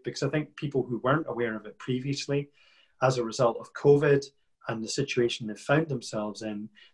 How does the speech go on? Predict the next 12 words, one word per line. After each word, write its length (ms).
they've 180
had 360
to, 380
to 120
find, 420
look, 200
materials 800
that 120
I 40
can 180
get 220
online, 460